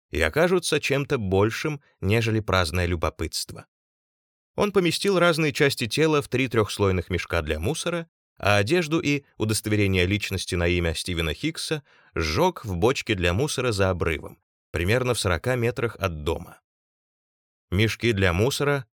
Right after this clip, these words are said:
он пока оставил под полом. Весь следующий день Дамер провёл в раздумьях. Он был в отчаянии от того, что наделал, а также испытывал ужас при мысли о том, что всё откроется.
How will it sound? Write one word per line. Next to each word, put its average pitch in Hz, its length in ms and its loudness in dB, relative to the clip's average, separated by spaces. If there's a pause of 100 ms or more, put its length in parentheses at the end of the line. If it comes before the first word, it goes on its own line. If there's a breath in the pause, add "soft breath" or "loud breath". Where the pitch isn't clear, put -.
он 98 180 2
пока 117 400 2
оставил 113 420 0
под 98 300 -2
полом. 76 380 -8 (720)
Весь 95 400 0
следующий 90 640 0
день 104 480 -4 (360)
Дамер 143 440 0
провёл 92 420 0
в 92 40 2
раздумьях. 76 800 -4 (540)
Он 156 180 2
был 160 140 2
в 139 80 2
отчаянии 135 580 2
от 104 160 4
того, 110 240 2
что - 180 -2
наделал, 92 600 0 (280 soft breath)
а - 120 0
также 127 320 2
испытывал 127 480 0
ужас 120 380 0
при 92 120 0
мысли 95 300 2
о 82 80 2
том, 117 180 0
что - 160 -8
всё 95 220 -2
откроется. 95 720 -4